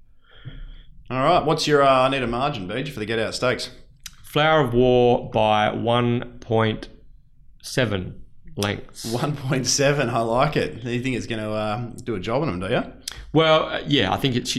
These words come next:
Speaker 2: I think he's gonna land outside leader, and Pa-, Paul Harvey, strong from that position,
Speaker 1: It's
Speaker 2: can
Speaker 1: a,
Speaker 2: control the
Speaker 1: it's a
Speaker 2: race.
Speaker 1: really weak race, let's be
Speaker 2: Yeah,
Speaker 1: honest.
Speaker 2: and,
Speaker 1: It's a
Speaker 2: and this
Speaker 1: re-
Speaker 2: horse is a winner too,
Speaker 1: If Cool
Speaker 2: yeah.
Speaker 1: Serenity's coming down from Jarrow and barely double figure odds, I mean, this is a really weak race. So,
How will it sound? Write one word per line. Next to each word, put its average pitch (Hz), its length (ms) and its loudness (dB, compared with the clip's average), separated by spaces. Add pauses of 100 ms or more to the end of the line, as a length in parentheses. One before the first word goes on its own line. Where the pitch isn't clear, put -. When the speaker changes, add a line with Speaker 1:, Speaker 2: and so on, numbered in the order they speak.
(100)
Speaker 2:
I 113 80 0
think 123 120 2
he's 117 100 2
gonna 101 140 0
land 101 180 0
outside 135 320 0
leader, 104 240 4
and 101 300 0
Pa-, 117 140 -4
Paul 110 260 0
Harvey, 101 340 2
strong 113 320 0
from 104 180 -4
that - 180 -6
position, 95 580 -6 (120)
Speaker 1:
It's - 120 -10
Speaker 2:
can 104 100 0
Speaker 1:
a, - 20 -8
Speaker 2:
control 98 400 -2
the 95 100 0
Speaker 1:
it's 95 100 0
a - 20 -2
Speaker 2:
race. 85 100 -6
Speaker 1:
really 82 200 -6
weak 73 260 -10
race, - 220 -14
let's - 120 -14
be - 60 -6
Speaker 2:
Yeah, 104 200 2
Speaker 1:
honest. 107 120 2
Speaker 2:
and, 113 100 0
Speaker 1:
It's 131 80 0
a - 40 2
Speaker 2:
and 120 80 4
this 131 160 2
Speaker 1:
re- - 20 4
Speaker 2:
horse 117 200 2
is 101 100 -2
a 104 40 0
winner 98 380 -2
too, - 140 -4
Speaker 1:
If 101 80 -4
Cool - 120 -4
Speaker 2:
yeah. 101 60 -4
Speaker 1:
Serenity's 107 400 -4
coming 101 240 -6
down 98 160 -4
from 98 200 -8
Jarrow 95 360 -2
and 87 320 -4
barely 104 460 0
double 95 300 -4
figure 90 320 -6
odds, 87 260 -6
I - 20 -8
mean, 90 160 -8
this 95 160 -8
is 80 100 -12
a 80 80 -10
really 82 360 -10
weak 78 280 -12
race. 78 240 -8
So, 78 280 -6